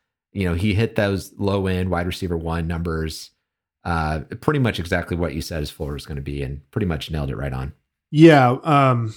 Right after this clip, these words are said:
Speaker 2: me, Trey, and Mitch talked about Keenan Allen a couple weeks ago on the podcast, and I think we kinda all came to a similar conclusion that once you kinda get into startup season,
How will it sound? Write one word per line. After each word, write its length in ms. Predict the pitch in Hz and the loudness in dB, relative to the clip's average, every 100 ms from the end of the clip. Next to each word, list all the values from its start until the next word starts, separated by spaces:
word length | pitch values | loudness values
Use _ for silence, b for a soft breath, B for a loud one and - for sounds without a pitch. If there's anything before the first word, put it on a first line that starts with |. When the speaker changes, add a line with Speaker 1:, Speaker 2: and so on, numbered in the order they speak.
| - | -8
Speaker 2:
me, 420 | 131 139 143 147 147 | 0 4 8 8 6
Trey, 480 | - 135 139 135 | 4 4 8 8
and 220 | 131 120 123 | 8 4 4
Mitch 400 | 131 123 - - | 4 2 -2 0
talked 320 | 127 120 135 | 2 2 0
about 320 | 120 117 - | 0 0 -2
Keenan 300 | - 131 123 | -2 0 0
Allen 300 | 120 120 117 | 0 -2 -2
a 40 | 113 | -2
couple 340 | 131 120 117 | -2 0 2
weeks 360 | 127 185 185 135 | 4 4 2 -2
ago 760 | 120 123 117 110 113 - - 135 | 2 2 2 0 -4 -8 -6 -2
on 120 | 120 | -2
the 60 | |
podcast, 800 | 113 117 113 117 - 117 110 - | 0 2 2 0 0 0 0 -2
and 80 | 120 | -4
I 80 | 117 | -2
think 240 | 110 131 | 0 0
we 80 | 127 | 0
kinda 240 | 120 135 120 | 0 0 2
all 280 | 123 143 | 2 2
came 300 | - 139 127 123 | 2 0 0 0
to 140 | 131 | -2
a 40 | |
similar 400 | 135 131 127 123 | -2 0 0 0
conclusion 640 | 123 113 - 131 131 123 120 | 0 -6 0 6 6 6 4
that 160 | 113 113 | 2 2
once 240 | 127 123 | 2 4
you 80 | 135 | 2
kinda 220 | 131 127 | 2 4
get 120 | 127 | 4
into 140 | 127 113 | 4 2
startup 480 | - 127 175 151 | 0 4 6 6
season, 560 | - 127 120 117 117 120 | 2 0 2 4 2 0